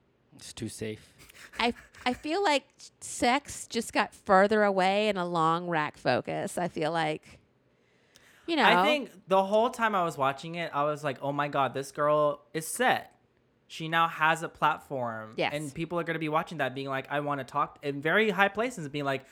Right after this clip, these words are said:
Speaker 3: "I wanna talk to this girl." And I'm like, "Yeah, that's what the show is about."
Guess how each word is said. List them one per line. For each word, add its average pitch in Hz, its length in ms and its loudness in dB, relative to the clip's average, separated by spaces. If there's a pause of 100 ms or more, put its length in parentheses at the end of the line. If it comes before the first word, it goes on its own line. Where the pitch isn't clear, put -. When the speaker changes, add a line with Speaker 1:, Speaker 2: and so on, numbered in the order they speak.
(300)
Speaker 3:
"I 151 80 2
wanna 139 300 -2
talk 226 280 -2
to 147 60 -14
this 123 180 -12
girl." 110 380 -10
And 151 100 -2
I'm 156 100 -4
like, 156 220 0
"Yeah, 208 200 4
that's 131 200 -4
what 202 140 -6
the 180 60 -8
show 143 220 -2
is 135 120 -6
about." 139 480 2